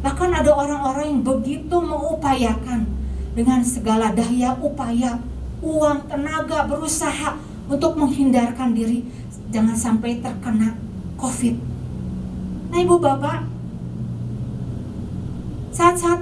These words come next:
hari ini seolah-olah covid adalah virus yang terhebat, virus yang sangat menentukan situasi dan keadaan saat-saat hari ini.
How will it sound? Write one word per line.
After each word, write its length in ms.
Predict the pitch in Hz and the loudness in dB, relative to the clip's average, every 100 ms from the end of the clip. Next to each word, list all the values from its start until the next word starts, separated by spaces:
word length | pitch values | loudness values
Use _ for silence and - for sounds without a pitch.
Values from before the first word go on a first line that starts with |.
| 294 | 0
hari 320 | 320 302 254 | -2 -2 0
ini 240 | 285 320 - - - | 0 -2 -6 -8 -6
seolah-olah 960 | - 330 320 311 339 330 - 285 269 302 - - - - - - - - | 0 4 4 4 4 4 4 4 2 -2 -8 -8 -8 -8 -10 -10 -10 -2
covid 400 | 339 339 381 403 - | 2 4 4 4 2
adalah 560 | 277 277 233 226 269 - - - - - - - - - - - - | 0 2 2 0 -2 -4 -8 -8 -10 -10 -10 -10 -10 -10 -10 -10 0
virus 480 | - 359 359 370 - | 8 8 8 0 -2
yang 160 | 294 294 | -4 -4
terhebat, 560 | - 240 262 220 262 - - - - - - - - - - - - - - | -6 -4 0 0 0 -6 -12 -12 -12 -14 -14 -14 -14 -14 -14 -12 -12 -12 0
virus 400 | 349 359 381 370 | 4 4 4 2
yang 160 | 349 330 | 2 2
sangat 400 | 339 349 359 349 | -2 0 0 0
menentukan 800 | 339 339 339 339 339 - 349 349 | 0 0 2 2 2 2 2 2
situasi 560 | - 330 311 294 320 | -4 -6 0 0 0
dan 240 | 302 277 - | 0 2 2
keadaan 480 | 277 226 226 240 | -2 -4 -2 2
saat-saat 560 | 247 254 208 208 214 - | 2 2 0 -2 -6 -6
hari 240 | 208 202 | -6 -6
ini. 320 | 185 196 190 | -4 -4 0